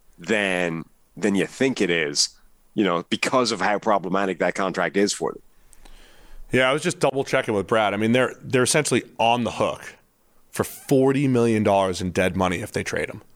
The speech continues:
Speaker 1: Yeah.
Speaker 2: I mean, that was just a really bad move last year.
Speaker 1: Sure.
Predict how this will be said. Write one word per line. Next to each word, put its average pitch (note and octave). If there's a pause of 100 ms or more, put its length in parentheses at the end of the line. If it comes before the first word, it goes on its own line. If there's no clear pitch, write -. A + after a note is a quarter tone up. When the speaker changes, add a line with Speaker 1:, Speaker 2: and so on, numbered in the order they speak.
(420)
Speaker 1:
Yeah. C3 (1400)
Speaker 2:
I -
mean, -
that D3
was B2
just -
a -
really A#2+
bad -
move F3
last -
year. - (600)
Speaker 1:
Sure. E3